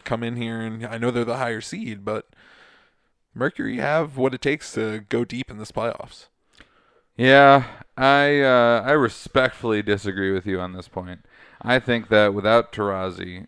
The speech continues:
Speaker 2: who to me was the X factor, even though she wasn't playing, you know, su-, even though she wasn't shooting super well in the last couple of weeks, her not being able to be there, if that's what turns out to be, um,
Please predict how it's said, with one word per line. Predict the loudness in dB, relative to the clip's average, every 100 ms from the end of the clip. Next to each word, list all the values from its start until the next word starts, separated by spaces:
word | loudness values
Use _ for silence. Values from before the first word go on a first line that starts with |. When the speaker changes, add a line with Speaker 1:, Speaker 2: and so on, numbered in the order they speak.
| _ -10
Speaker 2:
who | -8 -8
to | -10 -10
me | -6 -4
was | 0 0 -2
the | -4
X | -4 -4
factor, | -4 -4 -4 -10 -10
even | -8 -8 -6
though | -8
she | -6
wasn't | -8 -8 -10
playing, | -6 -6 -6 -14 -16
you | -14
know, |
su-, | -14 -16 -14
even | -12
though | -12
she | -12
wasn't | -14 -16 -20
shooting | -20 -16 -12 -12 -14 -20 _ _ _ _ -10
super | -4 -4 -4
well | -6 -4 -4 -6 -12 _ _ _
in | -12
the | -8
last | -8 -6
couple | -6 -4
of |
weeks, | -6 -6 -12 -20 -14
her | -4 -2 0
not | 0 -2 -6
being | -10 -8 -6 -8
able | -6
to | -8
be | -6 -4
there, | -2 -2 -4 -8
if | -10
that's | -8 -8 -2
what | -4 -4 _ -16
turns | -12 -8
out | -6 -6
to | -8
be, | -6 -4 -6 -10 _ _ _ _ -12
um, | -6 -6 -8 -12 -18